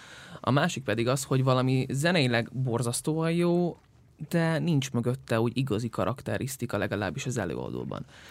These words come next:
Ugye ti nagyjából, én azt érzékelem, hogy nagyjából azért ezt ötven-ötven százalékban ke-, százalékban kezelitek,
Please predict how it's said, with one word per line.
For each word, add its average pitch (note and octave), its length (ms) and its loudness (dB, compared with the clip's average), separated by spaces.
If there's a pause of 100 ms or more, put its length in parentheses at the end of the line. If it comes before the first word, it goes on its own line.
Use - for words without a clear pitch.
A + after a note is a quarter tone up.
(420)
Ugye C3 160 4
ti C#3+ 100 2
nagyjából, F3+ 480 4
én E3 140 2
azt E3 180 2
érzékelem, B2 380 2
hogy B2+ 80 4
nagyjából B2+ 260 4
azért C3+ 200 0
ezt - 140 -2
ötven-ötven B2 480 0
százalékban A2+ 600 -2
ke-, A#2+ 140 -4 (140)
százalékban B2 540 0
kezelitek, C#3 580 -4